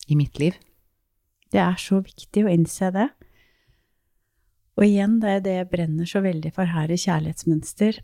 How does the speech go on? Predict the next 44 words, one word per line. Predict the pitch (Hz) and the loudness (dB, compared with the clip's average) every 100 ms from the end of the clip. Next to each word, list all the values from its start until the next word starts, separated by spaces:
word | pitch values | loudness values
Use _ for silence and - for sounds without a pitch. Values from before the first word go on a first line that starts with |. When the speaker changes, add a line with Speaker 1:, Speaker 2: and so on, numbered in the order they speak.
| - _ _ _ _ 196 | -20 _ _ _ _ -4
Speaker 2:
å | |
ta | - - 185 - - - - - - | -4 -2 -2 -2 -10 -8 -6 -2 2
hundre | 196 170 165 | 4 2 0
prosent | 175 180 175 | -4 -4 -2
ansvar | 180 160 - 165 | -2 -2 -4 -4
for | 175 | -2
det | 170 | -2
livet | 165 156 160 | -4 -4 -2
jeg | 165 | 0
vil | 185 | 0
ha, | 262 - 208 | 0 -2 0
men | 180 | 2
da | 165 | 2
må | 170 | -2
jeg | - | -4
ta | 214 _ 220 - - - | -6 _ -6 -6 -14 0
hundre | 226 175 156 156 | 2 4 2 -2
prosent | 180 180 170 175 | -4 -2 -4 -2
ansvar | 165 - 165 208 - _ | -4 -2 -4 -4 -6 _
for | - - 175 170 175 _ _ _ - | -20 -4 0 0 0 _ _ _ 0
hva | 156 156 | 0 2
jeg | 170 - | -2 -2
driver | 160 147 156 | -4 0 2
med | 170 | 2
inni | 165 147 | 0 0
meg. | 151 147 - | -2 -4 -8
Så | - - | -4 2
hvis | 196 - | 2 2
jeg | 180 185 | -2 0
da | 185 | 0
leter | 202 208 156 - - 151 | 2 2 0 -2 -8 -8
etter | - - | -8 -4
kjærlighet | 185 151 151 - | -2 0 -2 -4
på | 180 | -4
feil | 160 170 | -4 -6
sted, | - 208 | -6 -4
så | 233 208 | -4 0
vil | 190 165 | 2 4
jeg | 165 190 | 2 0
jo | - - 214 | -6 -4 0
aldri | 190 165 165 175 | 2 2 -2 -2
finne | - 214 160 160 185 | -2 2 2 0 -2
den | 185 180 | -2 -2
kjærligheten. | - 165 160 165 240 254 | -2 -2 -2 -2 2 2